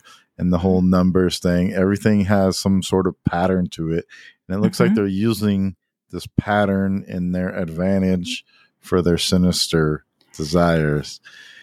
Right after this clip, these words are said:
Speaker 1: And, uh, so it gets very interesting with, like, so even, like, with music in the sixties and,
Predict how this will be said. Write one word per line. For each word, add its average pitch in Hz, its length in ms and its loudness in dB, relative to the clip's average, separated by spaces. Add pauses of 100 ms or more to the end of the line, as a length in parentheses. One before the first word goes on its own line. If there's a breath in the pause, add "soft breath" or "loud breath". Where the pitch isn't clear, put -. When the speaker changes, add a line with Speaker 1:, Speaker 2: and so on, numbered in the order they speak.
(200 loud breath)
Speaker 1:
And, 87 240 0
uh, 85 320 0
so 90 360 2
it 90 200 -2
gets - 440 -4
very 101 480 2
interesting 90 920 0 (460 soft breath)
with, 90 280 -2
like, 90 260 0
so - 180 -4 (120)
even, 113 460 2
like, 101 300 0
with 95 240 0
music 107 640 0
in 85 140 4
the 80 80 0
sixties 78 720 -6
and, 78 380 -2